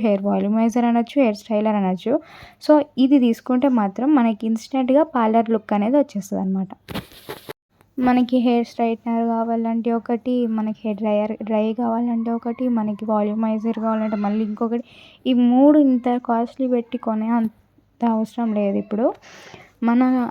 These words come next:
అగారో వాళ్ళు ఈ వాల్యూమైజర్ని లాంచ్ చేశారు కాబట్టి, మనం ఈజీగా ఈ వాల్యూమైజర్ తోటి మనం ఈ త్రీ ఒకటేసారి చేసేసుకోవచ్చు అనమాట.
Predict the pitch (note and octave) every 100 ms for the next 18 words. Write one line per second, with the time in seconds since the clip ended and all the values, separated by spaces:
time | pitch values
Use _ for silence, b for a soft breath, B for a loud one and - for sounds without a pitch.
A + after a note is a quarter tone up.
0 | A#3 A#3 A#3+ B3+ C4+ B3+ A#3 B3 F#4 -
1 | b b b C4 B3+ A#3+ A#3 B3 C4 C4
2 | C4 C4 C4 A3 G#3+ A3+ A3+ - A3 A3
3 | A3 G#3 G#3 - D#4 G4 C#4+ B3+ - A#3
4 | B3 A#3 B3+ A#3+ C#4 F#4 G4 - A#3+ A#3
5 | A#3 A#3 A#3+ A#3+ B3+ A#3+ A#3+ A#3+ A#3+ E4
6 | A4 b b _ B3+ B3 A#3 A#3 - B3
7 | C4+ C#4+ - _ _ - A#3 B3+ B3+ A#3+
8 | B3 A3+ A3+ - A3 G#3 G#3 G#3 G3+ G3+